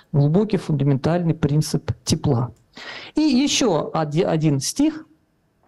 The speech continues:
Вот перед вами это глава первая, стих двадцать второй, э, в котором, э,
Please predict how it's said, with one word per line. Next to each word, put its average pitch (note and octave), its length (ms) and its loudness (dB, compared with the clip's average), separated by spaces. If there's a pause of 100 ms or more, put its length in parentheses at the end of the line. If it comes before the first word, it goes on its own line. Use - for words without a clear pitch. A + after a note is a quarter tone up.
(400)
Вот D3 200 0
перед D#3 220 2
вами A3+ 280 2
это C#3+ 600 0
глава D#3 460 0
первая, G#3+ 460 0
стих - 500 -2
двадцать D3 480 -4
второй, C#4+ 520 -2 (520)
э, E3 380 0
в D3+ 80 -10
котором, B3+ 600 0
э, F3 400 2